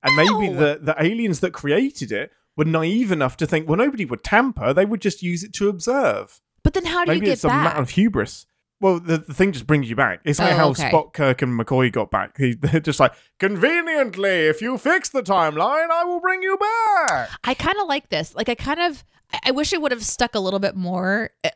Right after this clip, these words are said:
Speaker 2: if we were to modernize this, this episode, I think the Guardian would say something like,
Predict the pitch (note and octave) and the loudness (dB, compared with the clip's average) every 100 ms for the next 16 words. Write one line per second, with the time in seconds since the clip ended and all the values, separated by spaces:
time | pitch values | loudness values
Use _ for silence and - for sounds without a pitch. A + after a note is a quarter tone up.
0 | - - B3 C4 C#4 A3 F#3 F3 F3+ F3 | -2 -2 0 0 -2 -2 0 0 0 0
1 | D#3+ D#3 D#3 - F3+ D#3+ E3 - E3 D#3+ | -2 -2 -4 -4 -2 -2 -2 -2 -2 0
2 | C#3 - _ _ - F3+ - F3+ E3+ F#3 | -2 -4 _ _ -4 -2 0 -2 -4 -10
3 | F#3 F3 F3 E3+ D#3+ F3+ E3 F3 F3+ E3 | -10 -4 -2 -2 -4 -2 -2 -2 -4 -4
4 | D#3 - E3+ D#3 - F3 E3 - F3 E3 | -4 0 0 0 -4 -2 0 -2 -4 -2
5 | D#3 C#3+ - | -2 -2 -6